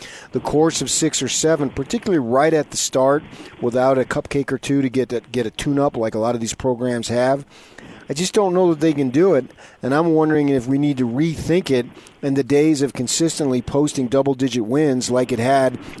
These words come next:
I think, when you came back when you're, from your mission and Bronco won forty-three games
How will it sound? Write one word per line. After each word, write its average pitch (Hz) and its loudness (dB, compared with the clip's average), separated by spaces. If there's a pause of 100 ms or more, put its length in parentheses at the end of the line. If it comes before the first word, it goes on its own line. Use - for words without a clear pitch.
I 123 -4
think, 131 -6
when 127 0
you 135 0
came 131 0
back 131 0
when 127 -2
you're, 120 -2
from 127 -4
your 117 -2
mission 139 0
and 117 -2
Bronco 127 0
won 117 -2
forty-three 131 -2
games 127 -2